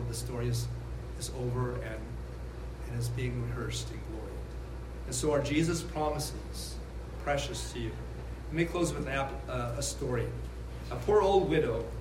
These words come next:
living in the Scottish Highlands was called upon one day by a gentleman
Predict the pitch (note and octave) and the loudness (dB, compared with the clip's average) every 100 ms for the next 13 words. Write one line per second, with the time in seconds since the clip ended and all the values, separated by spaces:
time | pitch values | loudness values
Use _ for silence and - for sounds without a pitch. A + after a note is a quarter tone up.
0 | - - D3 E3+ F3 D#3 C3 - E3+ F3+ | -6 -4 2 4 6 4 2 4 6 6
1 | - - D#3+ B2+ B2 C3 - C3 - - | 6 6 6 6 4 0 0 -2 -2 0
2 | F#3 F3+ D3+ D3 C#3+ D3+ D#3+ B2+ A#2+ A#2+ | 2 2 2 2 4 4 4 2 2 0
3 | - - - - C#3+ C#3 E3+ F#3 F3+ C3+ | -2 -4 -4 0 2 4 6 6 6 4
4 | A#2+ A#2+ | 2 2